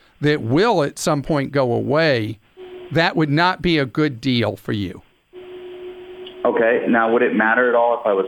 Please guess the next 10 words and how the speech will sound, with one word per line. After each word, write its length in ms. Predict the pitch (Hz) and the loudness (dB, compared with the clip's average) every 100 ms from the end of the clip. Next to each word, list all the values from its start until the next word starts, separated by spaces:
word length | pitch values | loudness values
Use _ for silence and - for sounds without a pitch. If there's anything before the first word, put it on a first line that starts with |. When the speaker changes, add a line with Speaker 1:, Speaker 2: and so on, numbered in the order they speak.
| - | -2
Speaker 2:
planning 240 | 101 98 | 0 2
on 160 | 95 - | 2 -2
potentially 440 | - 101 90 87 | -2 -2 -2 2
not 360 | 82 85 80 - | 2 2 -2 -4
staying 220 | 90 90 | -2 -2
in 80 | 78 | -2
the 60 | |
house? 300 | 78 76 - - - | -2 -4 -4 -8 -4
Speaker 1:
No. 440 | 147 165 123 104 _ _ _ _ _ _ _ _ _ | 0 2 0 -6 _ _ _ _ _ _ _ _ _
Speaker 2:
Okay. 280 | 98 101 82 | -2 0 -2